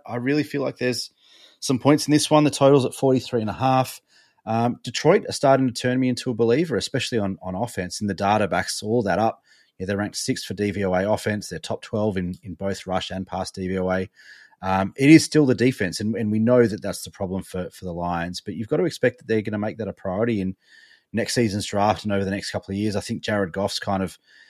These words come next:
you know, won his spot there for, for next season. He's, he's having a bit of a renaissance under Dan Campbell, as, as a few guys are in, in Detroit. Um, and so things,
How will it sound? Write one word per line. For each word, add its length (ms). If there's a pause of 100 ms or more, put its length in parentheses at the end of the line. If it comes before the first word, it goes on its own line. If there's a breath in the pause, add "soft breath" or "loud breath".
(220 soft breath)
you 100
know, 80
won 240
his 160
spot 300
there 220
for, 180
for 140
next 240
season. 260
He's, 160
he's 200
having 200
a 60
bit 120
of 100
a 80
renaissance 580
under 160
Dan 260
Campbell, 400
as, 120
as 260
a 40
few 240
guys 300
are 200
in, 200
in 100
Detroit. 440 (540 loud breath)
Um, 420 (200)
and 140
so 100
things, 280